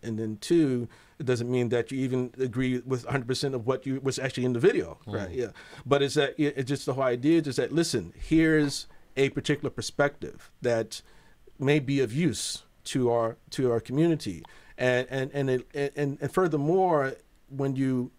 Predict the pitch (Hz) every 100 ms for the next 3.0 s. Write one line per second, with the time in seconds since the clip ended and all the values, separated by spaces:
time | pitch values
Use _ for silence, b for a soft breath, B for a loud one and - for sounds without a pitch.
0 | _ 143 - 127 127 165 170 160 139 123
1 | 120 120 b b b - 120 120 101 123
2 | 180 165 127 123 131 120 185 214 -